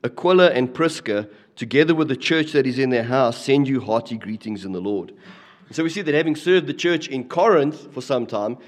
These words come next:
they've now moved. They're in Ephesus, but guess where they are? They're with the church again. They've joined the church, and they're, they're with the church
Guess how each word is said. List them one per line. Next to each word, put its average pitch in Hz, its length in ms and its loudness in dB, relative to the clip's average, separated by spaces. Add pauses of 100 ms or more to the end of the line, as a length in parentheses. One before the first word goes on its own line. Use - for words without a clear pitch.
(160)
they've 143 160 0
now 165 160 6
moved. 175 500 2 (220)
They're 143 160 2
in 151 80 -2
Ephesus, 180 460 -2
but 123 260 -8
guess 143 200 -4
where 147 180 0
they 127 100 -2
are? 123 300 -2
They're 104 100 -6
with 110 140 -8
the 110 60 -12
church 113 300 -8
again. - 260 -20 (340)
They've 98 140 -10
joined 131 280 0
the 139 80 -6
church, 127 400 -6 (320)
and 98 140 -8
they're, 92 260 -6 (280)
they're 95 180 -4
with 107 200 -8
the 92 80 -14
church 95 500 -8